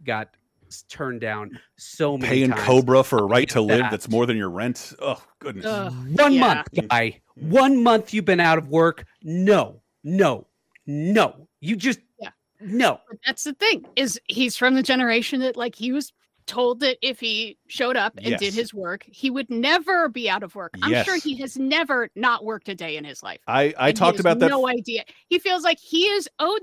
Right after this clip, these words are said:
Speaker 3: these things. He was promised these things. He's promised the American dream.
Speaker 2: Mm-hmm.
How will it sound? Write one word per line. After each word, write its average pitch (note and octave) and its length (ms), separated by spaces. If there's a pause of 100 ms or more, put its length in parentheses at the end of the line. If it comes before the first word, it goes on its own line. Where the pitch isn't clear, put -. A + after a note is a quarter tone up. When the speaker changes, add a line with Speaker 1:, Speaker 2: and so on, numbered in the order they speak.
Speaker 3:
these C#4+ 240
things. G#3 320
He A#3 140
was G#3 160
promised A3+ 440
these C4 160
things. B3+ 220
He's F#3+ 140
promised F#3 340
the D4+ 80
American D4+ 420
dream. A#3+ 480
Speaker 2:
Mm-hmm. F#3 220